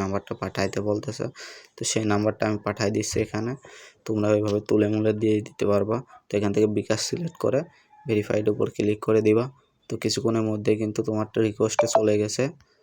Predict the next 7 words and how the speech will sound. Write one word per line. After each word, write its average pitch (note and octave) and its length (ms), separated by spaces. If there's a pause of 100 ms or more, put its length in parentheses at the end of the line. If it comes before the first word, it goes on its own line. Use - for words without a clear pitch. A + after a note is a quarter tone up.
(580)
তো - 120
কিছুক্ষণের A2 500
মধ্যেই G#2+ 260
টাকাটা G2+ 320
অ্যাড G#2 260
হয়ে G#2+ 200
যাবে। G2+ 220